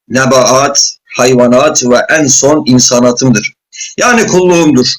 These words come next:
İsmi geçenlerden seyir ede ede فَاِنَّمَّا تُوَلُّوا وَسَمَّا وَجْهُ اللّٰهِ sırrı olan ayet ile karşılaştık.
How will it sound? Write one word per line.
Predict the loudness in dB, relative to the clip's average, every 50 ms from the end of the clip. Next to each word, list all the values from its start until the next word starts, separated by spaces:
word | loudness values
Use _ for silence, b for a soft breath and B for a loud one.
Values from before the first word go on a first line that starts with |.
| -10 _ _ _ _ _ _ _ _ _ _ B B B B -4
İsmi | -2 -2 0 0 0 0
geçenlerden | 0 0 0 0 0 0 0 0 0 0 2 0 0 2 0
seyir | -2 -2 0 0 0 0 0 0 0
ede | 0 -2 -2 0 0 0 0 0 0
ede | 0 2 2 2 0 -2 -6 -14 _ _ _ _ _ _ _ _ B B B B B B
فَاِنَّمَّا | -4 -2 0 0 0 -2 -2 -2 -2 0 0 0 0 0 0 0 -2 0 0 0 0 2 2 2 2 0 0
تُوَلُّوا | -2 -2 0 2 2 2 2 2 2 2 4 4 2 2 2 2
وَسَمَّا | 0 0 0 0 0 -2 -2 -2 0 0 2 2 2 2 0 0
وَجْهُ | 0 0 0 0 0 -2 -2 0
اللّٰهِ | 2 2 4 4 2 2 0 -4 -8 _ _ _ _ _ _ _ _ _ _ _
sırrı | -4 -2 0 0 0 2 2 2
olan | 2 2 2 2 2 0 0 -2
ayet | -2 0 0 0 0 0 0 -2 -2 -2
ile | -2 -2 -2 -2
karşılaştık. | -2 -2 -2 -2 -4 -2 -2 -2 -2 -2 -6 -8 -14 _ _